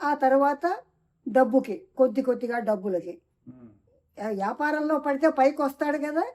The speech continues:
Speaker 2: కొద్దిగా డబ్బు.
Speaker 1: వచ్చాడు, షాప్ పెట్టుకున్నాడు, ఇది అయిపోయి ఓ రోజున ఒక బంగారపు ఎలుకని చేయించి తీసుకెళ్ళి ఆ షావుకారికి ఇచ్చాట.
Speaker 2: మ్మ్.
Speaker 1: అసలు ఆ షావుకారు చచ్చిన ఎలుకని ఎప్పుడో మర్చిపోయాడు.
Speaker 2: మ్మ్.
Speaker 1: ఇదేమిటి అంటే,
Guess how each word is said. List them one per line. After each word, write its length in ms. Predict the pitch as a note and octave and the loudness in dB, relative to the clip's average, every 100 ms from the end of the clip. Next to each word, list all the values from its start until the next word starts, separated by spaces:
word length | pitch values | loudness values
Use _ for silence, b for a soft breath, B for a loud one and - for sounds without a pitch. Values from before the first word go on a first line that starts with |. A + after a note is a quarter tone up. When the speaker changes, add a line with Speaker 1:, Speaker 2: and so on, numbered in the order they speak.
| _ | _
Speaker 2:
కొద్దిగా 300 | C#4 A#3 C4 | -12 -12 -14
డబ్బు. 260 | B3 B3 C4+ | -8 -8 -4
Speaker 1:
వచ్చాడు, 480 | C#4 C#4+ C#4 D#4 C#4+ | -2 2 2 2 0
షాప్ 320 | C#4 C4+ C4 | 0 0 2
పెట్టుకున్నాడు, 460 | C4 C4+ B3+ C4 | 0 0 -2 -2
ఇది 120 | C#4 B3+ | 0 2
అయిపోయి 460 | B3+ C4 C4+ E4 E4 b _ | 0 0 0 -2 -4 b _
ఓ 100 | C#4 | 2
రోజున 240 | C4 C4 C#4 | 2 4 0
ఒక 100 | A3+ | -2
బంగారపు 540 | G3+ A#3+ C4+ C4+ B3+ | -6 0 2 2 0
ఎలుకని 400 | A#3+ A#3 A#3 A3 | -4 -6 -10 -8
చేయించి 400 | A3+ A#3 B3 A3+ | -8 -8 -8 -8
తీసుకెళ్ళి 500 | C#4 B3 B3 - C4 | -8 -8 -10 -8 -4
ఆ 120 | C#4+ A#3+ | -2 -2
షావుకారికి 600 | A3 A3 A3+ A#3+ A3 G3 | -4 -6 -4 -6 -6 -10
ఇచ్చాట. 400 | E3+ F3 C#3 - _ _ _ | -10 -14 -14 -20 _ _ _
Speaker 2:
మ్మ్. 140 | B2+ A#2+ | -14 -12
Speaker 1:
అసలు 140 | A3 | -8
ఆ 80 | G#3+ | -8
షావుకారు 520 | G#3+ G#3 G#3+ B3 B3 | -4 -4 -4 -4 -4
చచ్చిన 220 | G#3+ A#3+ | -6 -6
ఎలుకని 220 | A3+ G#3+ A#3 | -6 -6 -8
ఎప్పుడో 220 | F#3+ G#3+ | -6 -6
మర్చిపోయాడు. 560 | G#3 F3+ F#3+ D#3+ C3 _ _ _ _ | -6 -8 -8 -8 -10 _ _ _ _
Speaker 2:
మ్మ్. 240 | C3+ C#3+ C3 - _ _ | -12 -12 -16 -20 _ _
Speaker 1:
ఇదేమిటి 460 | A3 C4 C4 B3 B3+ | 0 0 2 -2 -2
అంటే, 460 | A#3 A3 G#4+ - | -2 -6 -8 -10